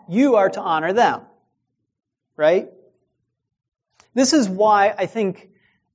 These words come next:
ultimately I, I remember so clearly when one of my philosophy professors said that Christianity was a slave religion.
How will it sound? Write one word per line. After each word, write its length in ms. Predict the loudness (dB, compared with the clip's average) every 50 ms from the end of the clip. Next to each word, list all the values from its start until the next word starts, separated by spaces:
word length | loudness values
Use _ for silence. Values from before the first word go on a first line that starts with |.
| _ _ _ _
ultimately 680 | -2 -2 -2 -2 -2 -2 -4 -4 -4 -2 0 2 2 4
I, 200 | 4 2 0 0
I 80 | 0 0
remember 520 | 0 0 0 0 0 0 2 2 0 -2
so 240 | -2 -2 -2 0 -2
clearly 840 | -2 -4 -10 -10 -6 -4 0 0 0 0 0 -2 -4 -6 -8 -12 -18 _ _ _ _ _ _ _ _ _ _ _ _ _ _ _ _ _ _ _ _ _ _ -20 -8
when 580 | -2 0 0 0 0 -4 -8 -12 -14 -20 -20 -20 _
one 180 | -6 -4 -2
of 40 | 0
my 200 | 0 0 0 0
philosophy 680 | -4 -8 -6 -2 0 0 2 0 0 -2 -2 -4 -4
professors 580 | -4 -6 -4 -2 -2 -2 -2 -4 -6 -6 -6 -4
said 180 | -4 -4 -6
that 80 | -6 -10
Christianity 680 | -12 -12 -12 -10 -8 -6 -4 -4 -2 -4 -4 -4 -2 -2
was 160 | -2 -2 -2
a 60 | -4
slave 520 | -4 -6 -6 -4 -2 0 2 2 2 0
religion. 460 | -2 -2 -2 -2 -4 -6 -8 -12 -14